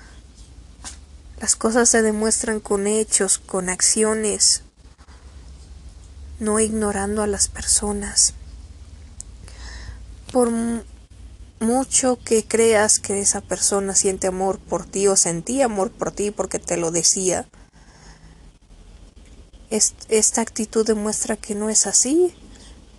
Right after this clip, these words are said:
porque nadie lastima a ese grado a otro ser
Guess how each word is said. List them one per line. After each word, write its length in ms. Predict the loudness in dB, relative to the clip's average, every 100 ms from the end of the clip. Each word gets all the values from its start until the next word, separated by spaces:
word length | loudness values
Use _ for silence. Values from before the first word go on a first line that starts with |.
| -2
porque 340 | 0 0 0 0
nadie 600 | 2 2 4 6 4 0 _ -20 -20 _ -20 -20 _ -20 -20 _ _ -8
lastima 580 | -2 0 2 0 0 2
a 60 |
ese 220 | 4 2 2
grado 500 | 4 4 2 -2 -4 -16 -20 -14
a 160 | -8 -8
otro 320 | -4 -2 2
ser 480 | 2 4 4 2